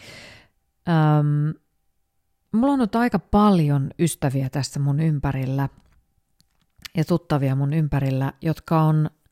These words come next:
lopettanut pitkän tai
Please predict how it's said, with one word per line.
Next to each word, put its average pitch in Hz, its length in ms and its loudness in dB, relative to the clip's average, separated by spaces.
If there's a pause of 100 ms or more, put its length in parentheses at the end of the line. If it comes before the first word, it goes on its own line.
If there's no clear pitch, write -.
(1500)
lopettanut 170 1080 -4 (320)
pitkän 151 560 -2
tai 139 300 -4